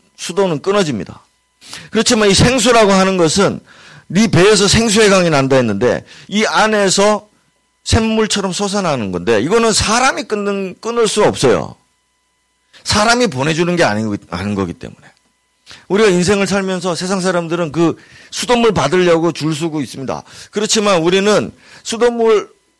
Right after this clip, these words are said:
예, 주시면 좋습니다. 그러나 그거보다 더 좋은 물이 있다. 이거는 내 물인데 이거는 누구도 막지 못한다. 가뭄이 와도 끊어지지 않고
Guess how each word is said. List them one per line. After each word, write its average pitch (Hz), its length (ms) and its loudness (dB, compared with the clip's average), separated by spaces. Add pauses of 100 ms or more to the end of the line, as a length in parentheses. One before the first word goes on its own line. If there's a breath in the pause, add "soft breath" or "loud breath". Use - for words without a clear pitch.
(180)
예, 131 240 -2
주시면 214 340 -2
좋습니다. 165 360 0
그러나 220 600 2 (480 soft breath)
그거보다 147 1800 0
더 143 420 -4 (120)
좋은 113 340 -10
물이 95 220 -8
있다. - 420 -12
이거는 175 360 -2
내 156 160 2
물인데 135 460 -2
이거는 185 580 0
누구도 165 340 -4
막지 117 320 -6
못한다. 87 380 -14 (2000 soft breath)
가뭄이 190 380 0
와도 123 340 0
끊어지지 139 460 -8
않고 - 460 -12